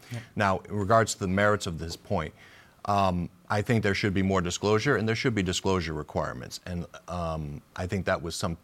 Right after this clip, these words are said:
Speaker 2: some of these things that Justice Thomas has done is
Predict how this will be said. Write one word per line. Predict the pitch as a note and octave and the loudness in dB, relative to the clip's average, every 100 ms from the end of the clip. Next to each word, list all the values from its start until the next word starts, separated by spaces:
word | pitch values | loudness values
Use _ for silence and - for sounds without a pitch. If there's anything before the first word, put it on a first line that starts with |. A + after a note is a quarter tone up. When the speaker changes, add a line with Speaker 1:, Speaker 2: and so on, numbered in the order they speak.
| _ _ _ | _ _ _
Speaker 2:
some | - B2 | 0 4
of | A2+ | 4
these | G#2+ | 2
things | - G2 | 0 0
that | F2+ - - - | -2 -6 -20 -4
Justice | G2+ F#2+ F2+ | -2 -2 -4
Thomas | - G#2+ F#2+ | 0 0 0
has | F#2+ | -2
done | |
is | F#2 | -2